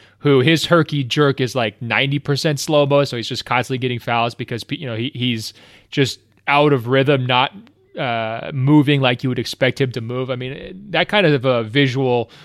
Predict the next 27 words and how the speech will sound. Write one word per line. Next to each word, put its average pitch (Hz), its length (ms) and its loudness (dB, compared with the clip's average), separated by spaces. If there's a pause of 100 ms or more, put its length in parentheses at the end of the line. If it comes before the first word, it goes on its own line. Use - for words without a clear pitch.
(220)
uh, 135 40 -12
aspect 131 540 -2
of - 40 -20
the 117 80 -8
game 120 180 -2
is 110 100 -10
fun 123 220 -4
to 113 80 -6
watch. 113 380 0 (280)
Hey, 156 140 4
I 135 100 4
just 147 220 2
realized, 135 440 4
though, 113 120 -2
we, 120 180 -6
we 135 100 -4
might 190 240 -2
have 139 140 0
buried 131 320 4
the 117 80 -2
lead 117 280 -2
here 104 180 -4
'cause 113 200 -8
we're 117 140 -6
so 180 300 2
excited 135 440 2
about 117 400 0